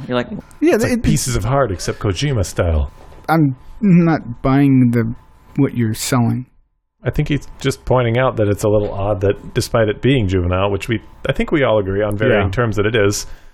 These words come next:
Speaker 3: there are also themes about it that are not juvenile, which is true
Speaker 2: But
Speaker 3: of
Speaker 2: that,
Speaker 3: other juvenile
Speaker 2: but
Speaker 3: mediums
Speaker 2: I'm
Speaker 3: as well.
Speaker 2: saying his thing is still juvenile. Having
Speaker 1: Their implementation of it is, but it, the idea behind
Speaker 2: It's
Speaker 1: it, sure.
Speaker 2: basically Pokemon, and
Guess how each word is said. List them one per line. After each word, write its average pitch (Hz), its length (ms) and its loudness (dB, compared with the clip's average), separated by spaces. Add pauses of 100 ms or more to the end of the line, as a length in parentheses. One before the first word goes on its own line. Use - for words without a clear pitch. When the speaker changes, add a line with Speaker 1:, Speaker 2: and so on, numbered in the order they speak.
(260)
Speaker 3:
there 120 180 2
are 117 80 2
also 113 300 0
themes 117 280 -2
about 98 200 2
it 98 80 -2
that 101 100 0
are 101 80 0
not 120 240 -2
juvenile, 95 540 -2
which 117 160 -2
is 110 100 -4
true - 200 -4
Speaker 2:
But 185 80 2
Speaker 3:
of - 20 -10
Speaker 2:
that, 165 140 0
Speaker 3:
other 151 100 -4
juvenile 110 420 -4
Speaker 2:
but 107 100 -4
Speaker 3:
mediums 147 220 2
Speaker 2:
I'm 127 60 0
Speaker 3:
as - 120 -10
well. 160 120 0
Speaker 2:
saying 139 180 4
his 123 260 0
thing 147 260 2
is 117 120 0
still - 260 -6
juvenile. - 420 -16 (200)
Having 135 200 -2
Speaker 1:
Their 156 360 2
implementation 131 640 -2
of - 100 -8
it - 100 -4
is, 113 240 -2
but - 280 -8
it, - 140 -14 (200)
the 120 120 -2
idea 113 300 -2
behind 117 280 -4
Speaker 2:
It's 175 180 -2
Speaker 1:
it, - 20 -18
sure. 113 100 -8
Speaker 2:
basically 151 380 -2
Pokemon, 110 580 0
and 107 320 4